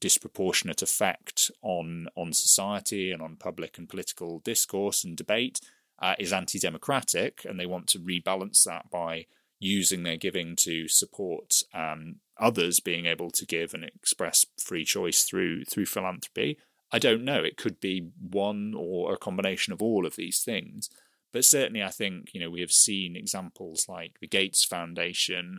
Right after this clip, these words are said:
um, supporting Giving Tuesday, which is, you know, the movement, uh, the global sort of movement for generosity, um, which has, uh, grown and grown in recent years. I think also something I'm quite interested in, which maybe is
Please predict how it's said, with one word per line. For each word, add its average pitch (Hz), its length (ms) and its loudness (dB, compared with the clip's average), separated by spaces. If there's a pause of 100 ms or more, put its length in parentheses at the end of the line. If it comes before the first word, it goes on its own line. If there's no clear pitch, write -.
um, 85 220 -6
supporting 85 1000 0
Giving 87 260 -6
Tuesday, 120 560 2
which - 200 -2
is, - 260 6 (120)
you - 160 -10
know, 85 60 -4
the 82 120 -6
movement, 92 720 -2 (100)
uh, 95 140 -8
the - 80 -8
global 90 320 -2
sort - 160 0
of 85 80 -12
movement 87 380 -10
for 87 80 -10
generosity, 90 680 -2 (460)
um, 92 300 0
which - 440 0
has, 85 600 2
uh, 80 200 -12
grown 95 300 0
and 85 160 -6
grown 92 500 0
in 90 140 -10
recent - 400 -4
years. - 460 -8 (380)
I 139 100 -2
think 220 260 4
also 104 680 4
something 156 300 2
I'm 151 220 -4
quite - 240 -6
interested 98 380 -4
in, 87 180 -6
which - 240 -8
maybe 98 240 0
is 85 260 6